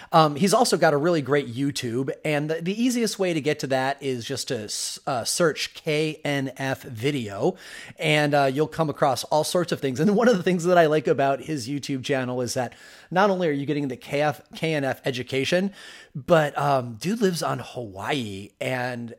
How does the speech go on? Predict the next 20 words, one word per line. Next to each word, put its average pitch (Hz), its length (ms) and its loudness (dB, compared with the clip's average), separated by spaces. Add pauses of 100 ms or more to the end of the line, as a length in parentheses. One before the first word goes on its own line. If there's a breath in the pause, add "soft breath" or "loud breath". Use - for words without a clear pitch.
(120)
um, 120 560 -6
it's - 260 -4
just 160 760 -2
beautiful 139 760 0
to 139 100 -6
see 156 240 -4
what's 135 220 -6
going 135 320 0
on 127 200 -2
in 120 60 -6
the 117 80 -6
background 127 720 -2 (520 loud breath)
and 139 340 -2
some 175 220 2
of 135 160 2
the 135 140 -2
exotic 127 440 0
fruits - 540 -4
that, 123 500 -4
uh, 107 320 -6